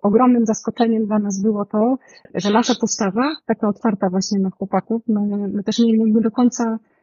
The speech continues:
chyba, ja, ja mogę osobiście za, za siebie powiedzieć, że nie zdawałam sobie sprawy, że, że też, e, w pewnym stopniu na tyle łatwo wejdziemy w to środowisko, e, i w, i w kontakt z chłopakami,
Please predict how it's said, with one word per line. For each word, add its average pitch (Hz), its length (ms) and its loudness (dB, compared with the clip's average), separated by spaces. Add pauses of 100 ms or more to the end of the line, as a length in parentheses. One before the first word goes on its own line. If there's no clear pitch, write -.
(160)
chyba, 214 360 0
ja, 226 260 2
ja 214 140 2
mogę 180 180 2
osobiście 180 420 -4 (380)
za, 175 300 -4
za 180 100 -6
siebie 185 280 -4
powiedzieć, 190 360 -2
że 214 60 2
nie 220 120 4
zdawałam 254 340 2
sobie 180 220 -6
sprawy, 175 400 -2
że, 180 300 -4 (300)
że 202 120 0
też, 220 260 -4
e, 202 500 0
w - 40 -20
pewnym 254 340 4
stopniu 240 640 2
na 208 100 2
tyle 226 260 2
łatwo 247 400 0
wejdziemy 170 460 -4
w - 40 -18
to - 140 -6 (100)
środowisko, 196 640 -2 (420)
e, 202 200 4
i 202 120 2
w, 190 40 -8 (220)
i 196 140 0
w - 60 -20
kontakt 214 380 2
z - 100 -18
chłopakami, 214 640 0